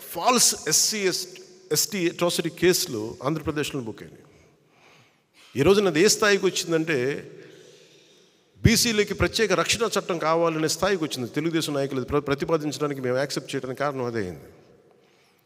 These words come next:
ఒకవైపు దళితులకి న్యాయం జరగట్లేదు, ఫాల్స్ ఎస్సీ, ఎస్టీ అట్రాసిటీ కేసులు పెడతా ఉన్నారు.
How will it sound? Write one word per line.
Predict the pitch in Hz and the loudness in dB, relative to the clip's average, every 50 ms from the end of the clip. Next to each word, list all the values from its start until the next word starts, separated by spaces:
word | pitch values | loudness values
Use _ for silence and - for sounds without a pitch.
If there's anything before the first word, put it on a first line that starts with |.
| _ _ _ _ _ _ _ _ _ _ _ _ _ _ _ _ _ _ | _ _ _ _ _ _ _ _ _ _ _ _ _ _ _ _ _ _
ఒకవైపు | 117 117 - 143 170 196 190 185 | -4 -2 2 2 2 2 2 2
దళితులకి | 139 151 165 202 190 233 220 202 214 | 4 4 4 4 4 0 0 2 0
న్యాయం | 214 202 202 202 202 202 196 | 2 4 4 4 2 2 2
జరగట్లేదు, | 196 196 190 190 185 190 196 196 196 208 226 226 | 0 0 -2 -2 -4 -6 -6 -6 -6 -6 -10 -10
ఫాల్స్ | - - - - 196 185 170 - | -8 -2 0 0 2 2 0 -2
ఎస్సీ, | 156 151 - - 202 | -2 -2 -2 -2 -2
ఎస్టీ | 196 175 151 - - 170 147 139 135 | -2 -2 -2 -2 -4 -4 -4 -4 -4
అట్రాసిటీ | 123 113 - 165 165 - 185 190 | -6 -4 -4 -4 -4 -2 -4 -6
కేసులు | 180 208 185 - 190 180 | -8 -8 -10 -10 -10 -10
పెడతా | 180 175 175 - 196 | -12 -12 -12 -14 -14
ఉన్నారు. | 190 180 180 - - - | -14 -14 -14 -14 -16 -18